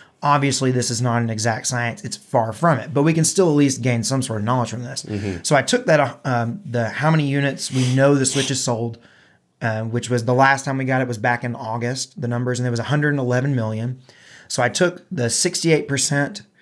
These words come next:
Speaker 1: and so I divided a hundred eleven by sixty-eight, and then took that number and multiplied it by fourteen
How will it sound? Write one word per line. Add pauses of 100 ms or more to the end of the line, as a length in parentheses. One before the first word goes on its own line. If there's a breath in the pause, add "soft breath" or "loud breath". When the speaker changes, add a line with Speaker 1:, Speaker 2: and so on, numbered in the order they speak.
(200 soft breath)
Speaker 1:
and
so
I
divided
a
hundred
eleven
by
sixty-eight, (400 loud breath)
and
then
took
that
number
and (140)
multiplied
it
by
fourteen